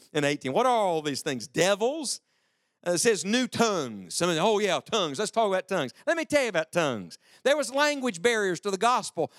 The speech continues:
but on the day of Pentecost, the Holy Ghost removed all that, let them speak with tongues. They didn't even know, but they were speaking of the very word of God, so every man was hearing the gospel. You know what the Lord was showing? He's greater than everything. He was at the Tower of Babel, and he can straighten it out if he wants to.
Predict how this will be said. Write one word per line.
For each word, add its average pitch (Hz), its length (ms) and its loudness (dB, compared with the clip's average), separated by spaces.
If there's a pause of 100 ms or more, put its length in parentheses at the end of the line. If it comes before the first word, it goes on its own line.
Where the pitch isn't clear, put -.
(120)
but 226 140 4
on 226 100 -2
the 220 80 -2
day 269 180 4
of 254 80 -6
Pentecost, 254 600 0 (160)
the 196 120 6
Holy 269 280 4
Ghost 262 260 2
removed 240 400 2
all 208 220 4
that, 226 200 0
let 233 120 0
them 240 120 0
speak 240 260 -2
with 214 100 0
tongues. 240 260 0
They 233 100 4
didn't 240 140 0
even 180 220 0
know, 254 320 4 (220)
but 190 120 6
they 220 120 0
were 190 120 0
speaking 226 400 -2
of 196 80 2
the 185 80 2
very 254 240 2
word 240 300 0
of 214 80 -10
God, 240 260 0
so 202 160 0
every 294 300 2
man 254 400 0
was 175 140 -2
hearing 226 260 0
the 175 80 -4
gospel. 156 560 -4 (120)
You 320 80 0
know 359 60 2
what 302 120 0
the 269 60 2
Lord 262 220 4
was 233 140 -4
showing? 247 360 2 (140)
He's 262 300 0
greater 202 400 2
than 185 160 0
everything. 143 800 -2 (440)
He 330 160 2
was 302 160 0
at 277 140 2
the 233 100 -4
Tower 254 440 0
of 190 120 -2
Babel, 247 440 0
and 220 60 -6
he 269 160 0
can 208 160 -6
straighten 226 400 0
it 196 60 0
out 196 220 2
if 151 80 -8
he 175 80 -2
wants 165 400 -2
to. 80 240 -10